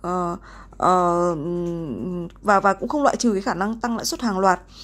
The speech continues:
Và trong ngắn hạn thì ngân hàng trung ương rất nhạy cảm với lạm phát. Và Chủ tịch Fed nói rằng là đừng cho rằng sẽ quay trở lại môi trường lạm phát thấp.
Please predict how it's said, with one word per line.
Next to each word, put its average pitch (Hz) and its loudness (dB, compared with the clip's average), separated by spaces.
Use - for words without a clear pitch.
Và 214 -2
trong 262 0
ngắn 240 2
hạn 269 2
thì 208 -4
ngân 220 0
hàng 220 2
trung 220 -4
ương 233 2
rất - -8
nhạy - -4
cảm - -4
với 175 0
lạm 226 -2
phát. 254 0
Và 202 2
Chủ 208 -2
tịch 170 -4
Fed 277 0
nói 214 2
rằng 233 2
là 190 2
đừng 196 0
cho 226 0
rằng 190 -4
sẽ 143 -10
quay 220 0
trở 190 -4
lại 151 -4
môi 208 0
trường 175 -4
lạm 165 -4
phát 240 -6
thấp. 294 -2